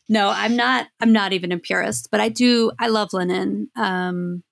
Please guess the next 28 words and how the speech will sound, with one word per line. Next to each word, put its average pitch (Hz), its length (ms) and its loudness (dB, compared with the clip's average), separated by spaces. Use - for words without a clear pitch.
I - 100 -2
think 339 180 4
it's - 180 -4
just 359 180 -2
about 330 280 2
perfect 294 640 -2
for - 140 -6
anything 240 340 4
you 262 80 6
wanna 233 200 4
do. 226 300 2
And 196 260 -2
now 190 280 2
there's, 214 280 0
like, 202 300 -2
so 226 240 2
many 208 280 4
nice, 185 760 0
um, 185 760 -2
heavier 208 520 2
weight 190 320 0
and 185 180 -2
medium 190 340 0
weight 190 220 0
linens 196 600 0
that 180 260 -2
I 180 160 -2
really, 180 280 0